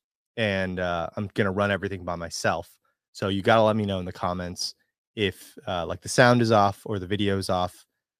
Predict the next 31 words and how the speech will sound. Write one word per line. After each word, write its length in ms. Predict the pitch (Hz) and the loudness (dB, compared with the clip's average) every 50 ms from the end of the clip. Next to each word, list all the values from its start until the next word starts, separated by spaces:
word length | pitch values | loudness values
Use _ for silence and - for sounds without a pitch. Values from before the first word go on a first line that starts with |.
| _ _ - | _ _ -2
but 240 | 98 92 85 - - | -2 -2 -2 -2 -4
hopefully 320 | 113 110 - - 104 98 | -6 -8 -6 -4 -4 -4
I 60 | 92 | -4
can 240 | 92 - - 90 85 | -4 -6 -8 -10 -10
control 400 | - 98 92 - - 92 87 87 | -10 -12 -12 -8 -8 -6 -4 -4
all 180 | 87 87 87 85 | -4 -4 -6 -6
this 220 | 90 87 87 - | -8 -10 -12 -12
by 160 | - - - | -12 -10 -10
myself, 500 | 87 90 92 92 - - 92 92 92 _ _ _ _ _ _ _ _ _ _ _ _ | -10 -10 -12 -12 -10 -10 -10 -10 -12 _ _ _ _ _ _ _ _ _ _ _ _
um, 240 | 101 92 87 80 85 | -8 -8 -8 -6 -8
without 260 | 90 92 92 80 78 | -6 -4 -4 -4 -2
Grace. 400 | - - 98 92 85 - - - _ _ _ _ _ _ _ _ _ _ _ _ _ _ _ _ _ _ _ - | 0 0 0 0 -2 -6 -12 -20 _ _ _ _ _ _ _ _ _ _ _ _ _ _ _ _ _ _ _ -8
So 440 | - - 160 151 120 110 110 - - _ _ _ _ - | 0 6 6 8 8 6 4 0 -6 _ _ _ _ 2
kinda 160 | - 147 135 | 4 6 6
delving 460 | 123 113 131 127 127 131 117 120 117 117 - | 6 6 8 8 8 8 6 2 0 0 2
into, 680 | 127 127 127 117 - - 120 113 110 107 107 104 98 - _ _ _ _ _ _ _ _ _ _ _ - | 2 2 2 0 0 0 2 4 4 4 2 0 -2 -4 _ _ _ _ _ _ _ _ _ _ _ -6
um, 560 | 98 98 98 95 92 95 92 90 90 92 110 - _ _ _ _ 127 | -4 -2 -2 0 -2 -2 -4 -6 -8 -12 -14 -20 _ _ _ _ -6
the 100 | 123 123 | -4 -2
week 460 | 110 110 127 127 117 110 - - - _ _ | 2 4 4 4 2 0 -6 -12 -20 _ _
and 260 | 104 104 98 95 92 | -4 -4 -2 -2 -4
how 220 | - - 98 95 95 | -2 0 0 0 0
it's 120 | 92 - | 0 -2
starting. 520 | - - 107 107 113 98 87 85 92 98 - _ _ _ _ _ _ _ _ _ _ - | -2 2 4 6 6 4 2 -2 -6 -10 -14 _ _ _ _ _ _ _ _ _ _ 4
Well, 360 | 120 113 107 104 98 95 - _ _ _ _ _ - | 6 6 6 6 4 2 -4 _ _ _ _ _ 4
last 340 | 107 120 143 139 - - | 4 4 4 4 0 -2
week, 320 | 117 107 98 101 - _ - | -2 -2 -2 -2 -6 _ -8
just 160 | - 113 - | -8 -8 -8
to 60 | - | -4
catch 280 | - - 101 95 - - | -2 0 0 0 -2 0
you 120 | 104 113 | 2 4
up, 280 | 113 107 95 - _ | 6 4 4 2 _